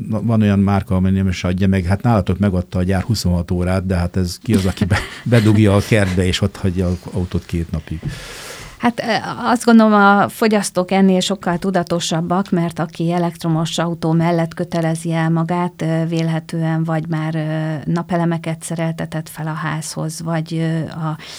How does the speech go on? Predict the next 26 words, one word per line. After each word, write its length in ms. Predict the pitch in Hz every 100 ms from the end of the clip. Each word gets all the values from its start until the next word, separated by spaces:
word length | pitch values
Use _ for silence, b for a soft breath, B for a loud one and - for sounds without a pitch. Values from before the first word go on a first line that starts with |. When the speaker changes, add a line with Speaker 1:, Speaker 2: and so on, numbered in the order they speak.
| B
Speaker 2:
gyorstöltő 800 | - 170 170 - 165 165 160 160
az 260 | 156 160 165
ő, 400 | 165 160 160 151
ö, 60 | 180
ö, 600 | 156 160 156 156 156 156 160
kertjében 560 | 170 165 165 160 156
is, 200 | 160 160
illetve 640 | - 156 160 - 156 156 151
garázsában, 920 | - 156 156 156 151 156 156 156 160
ö, 300 | 147 151 156 160
ki 140 | 175
van 180 | 160 151
építve. 600 | 160 156 180 - 196 202 B B B B B B
Ö, 460 | 165 170 170 170 170 180 _ - 185 165
tehát 420 | 170 165 165 165 196
ne 160 | 190
beszéljünk 680 | 170 170 - 170 165 165 165
a-, 160 | 170 165
arról 360 | 170 165 165 160
a 240 | 156 160 - -
normál 500 | - 170 175 160 160
konnektoros 680 | 165 175 160 - 160 165 165
töltésről. 920 | 175 170 165 170 165 170 175 196 202
Ö, 340 | 202 180 175 175 170 -
én, 360 | 196 185 170 180
ö, 260 | 165 175